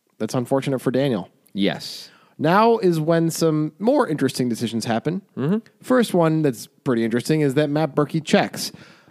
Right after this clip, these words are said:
Speaker 1: Uh, what the what?
Speaker 2: All right. Let's see if we can, let's see if we can justify this.
Speaker 1: Okay.
Speaker 2: Let's take a shot at this. Okay. So as Berkey, once we get called in the turn, if we were wondering if we were ahe-,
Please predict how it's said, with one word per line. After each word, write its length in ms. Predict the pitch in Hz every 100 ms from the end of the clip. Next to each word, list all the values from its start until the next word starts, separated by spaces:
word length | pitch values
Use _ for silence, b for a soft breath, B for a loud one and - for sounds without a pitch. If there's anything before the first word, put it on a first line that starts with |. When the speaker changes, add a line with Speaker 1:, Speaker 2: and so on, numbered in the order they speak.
| -
Speaker 1:
Uh, 80 | 156
what 220 | 170 175
the 100 | 175
what? 240 | 160 165 370
Speaker 2:
All 880 | 440 466 - _ _ _ - -
right. 180 | 131 98 - _
Let's 160 | 147 -
see 80 | 190
if 60 |
we 100 | 165
can, 160 | 151 139 _ _ _
let's 160 | 165 254
see 60 |
if 40 | 220
we 80 | 196
can 220 | 160 120 _ _
justify 440 | 156 131 104 95
this. 320 | 71 52 - -
Speaker 1:
Okay. 220 | 160 151 -
Speaker 2:
Let's 140 | 110
take 140 | 160 131
a 40 |
shot 260 | - 80 76
at 60 |
this. 340 | - - - - _ _ _
Okay. 200 | 131 120 - _ _ - - - _ b b b b b _
So 180 | - 151
as 180 | 143 165
Berkey, 560 | 151 151 139 113 110 - B B B B B
once 200 | 165 196
we 80 | 262
get 120 | 214
called 240 | 185 165 151
in 120 | 131
the 80 | 120
turn, 260 | 131 180
if 140 | - 156
we 80 |
were 120 | 160 156
wondering 380 | 190 302 311
if 140 | 240 -
we 100 | 202
were 160 | 180
ahe-, 240 | 156 135